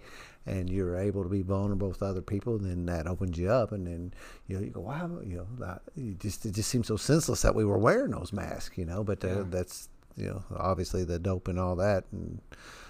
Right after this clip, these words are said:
Speaker 1: created a big piece of that. But ultimately, but the fact of the matter is, I know that I was at, you know, life did that to me.
Speaker 2: Yes.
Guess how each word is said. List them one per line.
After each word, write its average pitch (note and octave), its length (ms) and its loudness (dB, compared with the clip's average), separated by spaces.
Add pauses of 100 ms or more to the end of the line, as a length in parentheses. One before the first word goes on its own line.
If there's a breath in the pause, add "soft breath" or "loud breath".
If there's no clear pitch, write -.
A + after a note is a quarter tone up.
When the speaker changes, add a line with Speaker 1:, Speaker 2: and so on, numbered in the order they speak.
(240 loud breath)
Speaker 1:
created A2+ 720 8
a G2 100 0
big B2 340 10
piece A2 220 4
of F2+ 60 0
that. F#2 240 2
But A2 100 4
ultimately, C#3 460 6
but A2+ 160 4
the A#2 180 6 (920 loud breath)
fact F3 240 10
of - 80 6
the G#3+ 40 12
matter C#3 400 8
is, A2 200 4
I G#2+ 100 8
know C3 300 12
that B2 100 12
I A2 140 10
was G#2+ 160 6
at, A2 260 8
you G#2+ 180 2
know, F#2+ 100 -2 (140)
life B2 380 10
did A2+ 200 6
that G2+ 200 6
to G2+ 140 10
me. F2 200 -4 (600)
Speaker 2:
Yes. - 420 -6